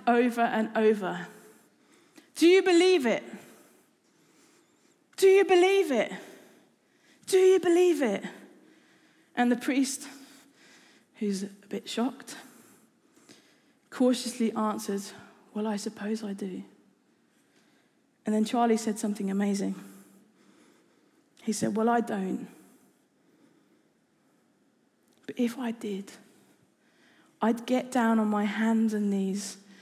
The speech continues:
and I'd crawl all over Great Britain, even if it were paved with pieces of broken glass." If I could just rescue one person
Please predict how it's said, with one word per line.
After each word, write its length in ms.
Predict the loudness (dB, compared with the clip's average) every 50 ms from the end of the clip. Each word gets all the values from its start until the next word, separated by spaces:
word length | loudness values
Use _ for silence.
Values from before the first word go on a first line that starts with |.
| -20 -20 -20 -20 _ _ _ _
and 160 | 0 2 2
I'd 200 | 4 2 2 0
crawl 480 | -4 -8 -2 2 4 4 6 6 4 2 2
all 300 | 2 4 4 6 4 4
over 240 | 4 2 2 0 -2
Great 280 | -2 0 0 0 -2 0
Britain, 480 | -2 -2 -2 -2 -4 -2 -2 -2 -4 -6 -10 -18 -20 -20 -20 -20 _ _
even 440 | 4 6 6 6 6 6 6 6 6
if 140 | 6 4 2
it 80 | 0
were 80 | -2 -2
paved 640 | -2 -4 -2 -2 0 0 0 0 0 -2 -4 -4 -4
with 180 | -4 -4 -2 -2
pieces 420 | 0 2 2 2 2 0 -2 0
of 180 | -2 -2 -2 -2
broken 480 | -2 0 0 0 0 0 0 -2 0
glass." 600 | 0 0 0 0 -2 -2 -6 -8 -10 -12 -14 -16 -18 -20 _ _ _ _ _ _ _ _ _ _ _ _ _ _ _ _ -2
If 180 | -2 0 2
I 200 | 2 4 4 2
could 240 | 2 0 -2 -2 0
just 340 | 2 2 2 2 -2 -4 -4
rescue 480 | -2 0 0 -2 -2 -2 -2 0 0
one 300 | 0 0 2 2 2 0
person 680 | 0 -2 -4 -2 -2 -4 -4 -6 -8 -8 -8 -8 -10 -12